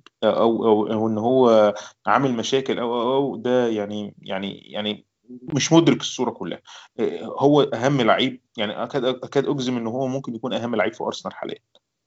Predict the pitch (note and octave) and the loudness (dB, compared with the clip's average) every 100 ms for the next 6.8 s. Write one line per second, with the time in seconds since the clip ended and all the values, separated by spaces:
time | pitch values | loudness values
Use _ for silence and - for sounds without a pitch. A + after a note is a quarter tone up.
0 | - G2 F#2+ G2 A2 B2 - - A#2+ - | -8 -4 -2 2 4 2 0 0 0 2
1 | C3 A#2+ C#3+ C3 C3+ D3 C3+ D3 C3 A#2+ | 2 2 2 6 6 6 4 4 4 4
2 | A#2 C#3 A#2 A2 C3 A2 - G2+ G#2 B2+ | 2 0 -2 0 0 -2 -12 -8 -6 -4
3 | G#2+ G#2+ B2 G2+ G2 - - A2+ B2+ A#2 | -2 2 2 2 -2 -8 -4 -2 -2 -6
4 | - - D3 D3 C3 D3 - G#2+ G#2+ B2+ | -6 -2 -2 -2 -4 -6 -4 -6 -4 -6
5 | C#3 - - _ - C3 - B2+ D#3+ D3 | -6 -10 -12 _ -18 -12 -4 0 2 0
6 | C#3+ D3 D3 C3 A#2 G2 F#2+ E2+ | -2 -2 0 0 0 -4 -4 -6